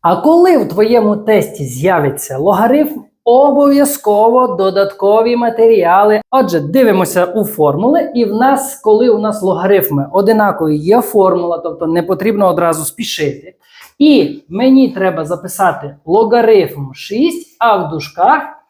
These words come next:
ікс поділити на два. Але це рівняння логарифмічне.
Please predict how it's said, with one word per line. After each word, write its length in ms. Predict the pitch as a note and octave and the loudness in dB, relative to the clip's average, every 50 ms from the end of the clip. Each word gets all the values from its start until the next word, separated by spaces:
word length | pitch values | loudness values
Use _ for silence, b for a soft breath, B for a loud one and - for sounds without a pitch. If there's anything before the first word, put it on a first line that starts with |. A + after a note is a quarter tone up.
| _ | _
ікс 320 | - D#4+ F#4+ - F#4 - - | 2 2 2 2 0 -8 -8
поділити 640 | - D4+ A#3 F3+ E3+ E3 D#3 E3+ G#3 G#3+ - G3+ F#3+ | -4 -4 -2 -2 -2 -2 0 0 0 0 -2 -4 -6
на 120 | F3 E3 | -6 -6
два. 360 | D3 C3+ C3 C3 B2 - - _ _ _ _ B B B B B B B B B B B B B B _ _ _ _ | -6 -6 -8 -10 -10 -12 -16 _ _ _ _ B B B B B B B B B B B B B B _ _ _ _
Але 500 | - G3+ G3+ A#3+ C4 B3+ G#3+ D#3 C#3 C#3+ | 0 2 2 4 2 2 2 0 -2 -4
це 280 | - - - D#3+ D3+ D3+ | -8 -6 -4 -4 -4 -2
рівняння 520 | D#3+ E3+ E3 E3+ F3 G3+ G#3+ A3+ A#3 A#3 | -4 -4 -6 -4 -4 -2 -2 -2 0 0
логарифмічне. 840 | G#3+ A3 G#3 E3+ F#3+ F#3+ F#3+ F3+ - F3+ D#3+ D3+ C#3+ - - C3+ B2+ | 0 0 0 0 2 0 0 0 -2 -2 -2 -4 -4 -4 -12 -14 -16